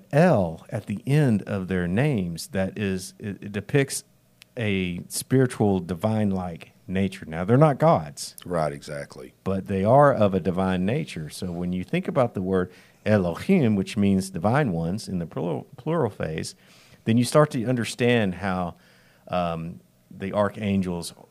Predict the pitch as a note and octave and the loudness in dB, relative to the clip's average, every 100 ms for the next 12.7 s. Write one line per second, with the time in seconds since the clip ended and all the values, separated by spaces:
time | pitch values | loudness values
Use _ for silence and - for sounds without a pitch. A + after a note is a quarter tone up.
0 | - F#2 F2 - G2 - G2 F#2+ - A#2+ | -8 -6 -6 -10 -14 -16 -14 -12 -2 -2
1 | A#2+ G2 F#2 E2+ F2 E2 _ A2+ A2 G#2+ | -2 -4 -4 -6 -8 -10 _ -2 0 2
2 | F#2+ E2+ D#2+ D#2+ - - G2+ A2 E2+ - | 0 -2 -6 -10 -10 -6 -6 -6 -8 -12
3 | - - A#2 G#2 F2+ F#2 E2 F2 D#2+ E2 | -14 -10 -2 0 0 -4 -6 -6 -8 -4
4 | A2 C#3+ G2+ F#2+ - E2+ D#2 C#2+ - F2 | -2 0 -2 -6 -6 0 0 -2 -8 -8
5 | E2+ G2 A#2+ - F#2+ F2+ F2 E2+ E2 E2 | -4 -2 -2 -2 -6 -4 -6 -6 -8 -8
6 | E2 - - - - G2 F#2 E2+ E2 F#2+ | -10 -12 -16 -20 -10 -6 -6 -6 -10 -12
7 | E2 D#2 A2+ C3+ C#2+ D#2+ F2 D#2+ E2+ E2 | -12 -10 -4 -4 -4 -6 -6 -6 -8 -10
8 | F2+ F#2 D#2+ D#2 F#2 F#2 D#2+ - - F#2 | -10 -12 -12 -10 -10 -10 -12 -18 -14 -12
9 | E2+ F#2 F#2+ G2+ F#2+ G2 F2 F2 F2 D#3 | -10 -8 -8 -8 -6 -4 -2 -2 -4 -4
10 | F#3 - F2+ D#2 D#2 D2+ D2+ D#2 A#2 B2 | -4 -2 -4 -4 -6 -6 -10 -4 -2 0
11 | - C#3+ F3 F3 D#3+ C3 A#2+ - C#3+ F3 | -2 -2 0 2 4 2 2 -2 -2 0
12 | F3+ G2 F2 D2+ D2+ A2+ | 0 -2 -4 -6 -4 -6